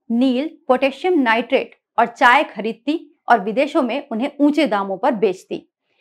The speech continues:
यहाँ तक तो ठीक था, लेकिन कंपनी ने अब भारत पर व्यापार नहीं, अधिकार की सोची। सोलह सौ सत्तर में चार्ल्स द्वितीय ने कंपनी की सेना को भारत पर हमले की इजाजत दे दी।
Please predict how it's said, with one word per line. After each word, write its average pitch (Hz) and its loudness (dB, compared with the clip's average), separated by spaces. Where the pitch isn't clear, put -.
यहाँ 277 4
तक 415 0
तो 415 0
ठीक 311 -2
था, 196 -8
लेकिन 311 4
कंपनी 294 2
ने 277 -2
अब 208 0
भारत 269 -2
पर 233 0
व्यापार 220 2
नहीं, 220 -10
अधिकार 247 2
की 220 -8
सोची। - -14
सोलह 370 6
सौ 392 -2
सत्तर 311 6
में 277 0
चार्ल्स 269 4
द्वितीय 285 0
ने 247 -4
कंपनी 277 0
की 320 -4
सेना 247 -4
को 247 -4
भारत 269 -4
पर 240 0
हमले 220 -6
की 277 -8
इजाजत 190 -4
दे 170 -10
दी। 180 -20